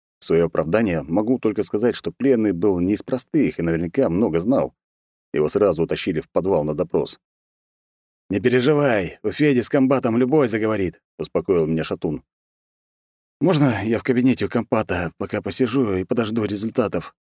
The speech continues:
С надеждой на такой вариант сказал Шатуну, опираясь на его плечо по дороге. «Не», улыбаясь, покивал тот головой.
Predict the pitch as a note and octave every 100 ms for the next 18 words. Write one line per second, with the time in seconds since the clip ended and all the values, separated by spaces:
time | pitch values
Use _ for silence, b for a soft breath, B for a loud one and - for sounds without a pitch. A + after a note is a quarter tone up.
0 | _ - E2+ F2 F2 E2+ E2+ D#2+ F2+ F2
1 | E2+ G2 E2+ - D#2+ E2 D#2+ E2 F#2 G#2
2 | F2+ _ _ - A2 A2+ G#2+ F2+ F#2 F2+
3 | F#2 F2 F2+ F2 G2 E2 D2 _ _ _
4 | _ _ _ - B2 C#3+ F#2 - _ -
5 | F2 F2 F2 E2 - - E2+ D2+ D2+ D#2+
6 | F2 D#2+ C#2